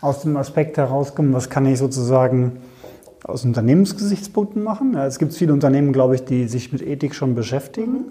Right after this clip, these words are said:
Speaker 1: aber eher auch, um ihre Kunden, nicht den Menschen einzufangen, also Vertrauen zu schaffen. Aber die grundsätzlichen Fragen sind, sind da nicht geklärt. Ja. Ähm, ähm, im Rahmen von K I werden ja auch, also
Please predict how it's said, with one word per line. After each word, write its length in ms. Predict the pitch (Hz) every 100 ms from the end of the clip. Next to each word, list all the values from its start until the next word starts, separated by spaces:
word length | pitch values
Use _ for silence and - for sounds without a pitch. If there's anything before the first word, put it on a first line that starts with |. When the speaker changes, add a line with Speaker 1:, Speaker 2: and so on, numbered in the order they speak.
| -
Speaker 1:
aber 220 | 117 127
eher 320 | 147 135 131
auch, 260 | 131 135 -
um 160 | 139
ihre 220 | 147 120 120
Kunden, 760 | - 160 175 196 220 247 269 -
nicht 180 | 131
den 140 | 123 117
Menschen 340 | 143 165 196
einzufangen, 800 | 170 175 180 208 196 190 220 226
also 160 | 196 117
Vertrauen 460 | 123 - 131 165
zu 100 | 185
schaffen. 380 | 175 185 175 202 - - - - -
Aber 120 | 135
die 60 | 127
grundsätzlichen 440 | 151 151 151 147
Fragen 160 | 151 143
sind, 220 | 139 165 -
sind 120 | 151
da 60 | 156
nicht 220 | 160 160
geklärt. 420 | 156 131 - 113
Ja. 160 | 123 143 - - - - -
Ähm, 380 | 143 139 143 139 139 - - - _ _ - - - _ _ 659 539
ähm, 260 | 175 175 - - - _ _ _
im 160 | 208 175
Rahmen 240 | 165 208
von 140 | 202 214
K 120 | 202
I 200 | 220 214
werden 220 | 208 202
ja 100 | 202
auch, 340 | 185 190 190 -
also 220 | 165